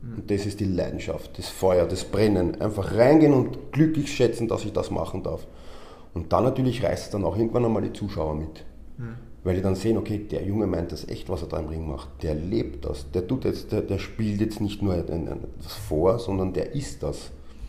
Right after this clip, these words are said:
Speaker 2: Und das war ich auch und bin ich halt auch.
Speaker 1: Mhm. Kann man sagen, weil ich eingangs über das Warum gesprochen habe,
Speaker 2: Mhm.
Speaker 1: dass das dein Warum ist?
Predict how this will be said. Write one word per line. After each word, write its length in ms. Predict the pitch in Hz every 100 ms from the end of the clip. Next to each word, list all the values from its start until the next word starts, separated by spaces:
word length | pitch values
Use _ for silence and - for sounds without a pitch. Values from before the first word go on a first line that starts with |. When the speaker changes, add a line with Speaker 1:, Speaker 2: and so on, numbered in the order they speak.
| - - -
Speaker 2:
Und 140 | 98 101
das 160 | -
war 180 | - 151
ich 160 | 82 -
auch 220 | - -
und 360 | 85 - -
bin 160 | 123 123
ich 120 | 95
halt 260 | 87 78 -
auch. 280 | 76 - - 110
Speaker 1:
Mhm. 180 | 110 120 - - - - -
Kann 160 | 104
man 80 | 104
sagen, 240 | - 107 107
weil 100 | 104
ich 140 | -
eingangs 400 | 104 107 110 -
über 400 | 107 107 107 107
das 280 | - 101 -
Warum 340 | 107 107 123 131
gesprochen 380 | - 107 -
habe, 100 | 120
Speaker 2:
Mhm. 40 | 85
Speaker 1:
dass 160 | 98
das 200 | - 110
dein 220 | - 107 113
Warum 260 | 107 127
ist? 320 | 123 156 -